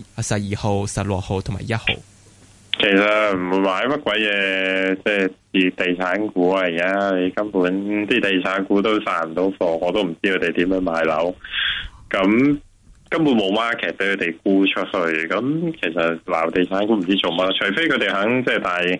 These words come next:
Speaker 2: 大減價咯，可能劈兩成落嚟，噉嘅即係喳喳臨去洗貨，噉可能個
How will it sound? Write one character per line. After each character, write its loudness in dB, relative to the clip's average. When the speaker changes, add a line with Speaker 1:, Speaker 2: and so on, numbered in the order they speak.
Speaker 2:
大 0
減 0
價 0
咯， 2
可 0
能 -2
劈 0
兩 0
成 -2
落 0
嚟， 2
噉 0
嘅 2
即 -6
係 2
喳 -2
喳 -12
臨 0
去 0
洗 0
貨， 0
噉 0
可 2
能 0
個 -12